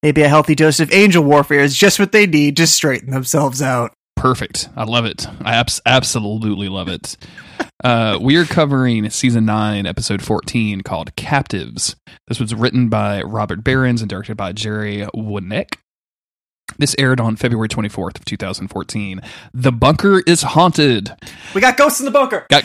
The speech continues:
Speaker 2: ghost in the bunker, y'all. Uh, Sam and Dean are stunned to discover the Men of Letters bunker is haunted. <laughs> Don't know why they're stunned. Like, ghosts follow these
Speaker 1: That's
Speaker 2: dudes around. <laughs> So,
Speaker 1: Yeah.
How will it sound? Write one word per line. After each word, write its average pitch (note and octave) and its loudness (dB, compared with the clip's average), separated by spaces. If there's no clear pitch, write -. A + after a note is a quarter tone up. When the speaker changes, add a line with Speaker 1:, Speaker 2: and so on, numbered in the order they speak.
Speaker 2:
ghost E3 4
in G3+ 4
the G#3 4
bunker, F3 4
y'all. C#3 4
Uh, B2 2
Sam E3+ 4
and D#3 2
Dean D#3+ 6
are B2+ 4
stunned D#3+ 4
to - -2
discover A#2+ 2
the A#2 0
Men A2+ 2
of G#2+ -4
Letters A2 -2
bunker A2 -2
is G#2 -2
haunted. A2 -2
<laughs> - -14
Don't D#3+ 2
know D3 6
why C#3+ 6
they're B2 4
stunned. B2 2
Like, A2 -4
ghosts B2 2
follow A#2+ 2
these B2 4
Speaker 1:
That's - 2
Speaker 2:
dudes A2+ 2
around. A2 0
<laughs> F3 0
So, A2 0
Speaker 1:
Yeah. D3+ 0